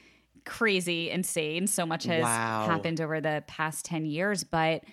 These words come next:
Speaker 2: First of all, congratulations.
Speaker 1: Thank you.
Speaker 2: Happy ten years.
Speaker 1: Isn't that wild? I can't, I just have the chills even
Speaker 2: It's am-,
Speaker 1: thinking about
Speaker 2: it's
Speaker 1: it.
Speaker 2: so,
Speaker 1: Like,
Speaker 2: it goes by so fast,
Speaker 1: I
Speaker 2: don't
Speaker 1: know.
Speaker 2: you think?
Speaker 1: It's so fast. I mean, so much has happened <laughs> over the past ten years.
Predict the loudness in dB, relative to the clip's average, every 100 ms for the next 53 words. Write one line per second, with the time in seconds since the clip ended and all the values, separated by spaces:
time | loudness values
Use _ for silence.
0 | -16 -8 -2 0 2 4 6 4 2 0
1 | 2 2 2 2 2 2 -2 -2 -6 -4
2 | -4 -6 -4 -2 -2 -2 -2 2 2 2
3 | 0 0 0 0 0 0 0 4 4 4
4 | 0 -2 -2 -2 -2 -2 -2 -4 -6 -4
5 | -2 -2 -2 -6 -4 -2 2 2 4 2
6 | 2 2 2 4 4 4 4 2 2 2
7 | 2 2 2 2 0 0 -2 -2 -2 0
8 | 2 2 2 2 0 -6 -10 -6 -2 -2
9 | -2 -2 -2 -2 -2 -2 0 0 0 -2
10 | -4 -2 0 2 4 4 4 4 4 2
11 | 0 -2 0 0 0 2